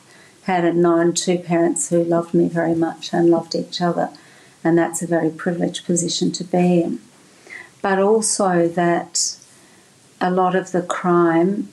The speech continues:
that, that we see is committed by people who have had very unfortunate childhoods, because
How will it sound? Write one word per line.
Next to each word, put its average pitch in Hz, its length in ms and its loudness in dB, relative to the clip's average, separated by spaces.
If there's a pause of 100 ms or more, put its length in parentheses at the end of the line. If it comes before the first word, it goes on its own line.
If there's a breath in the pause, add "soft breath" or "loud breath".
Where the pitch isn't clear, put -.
that, 180 200 -2 (300)
that - 200 -2
we 175 220 2
see 175 800 0 (800 loud breath)
is 180 260 0
committed 180 540 0
by 165 180 0
people 170 520 -2
who 160 240 2
have 165 260 -2
had 170 540 -2 (1500 soft breath)
very 170 540 0
unfortunate 175 760 -2
childhoods, - 880 -4
because - 480 -4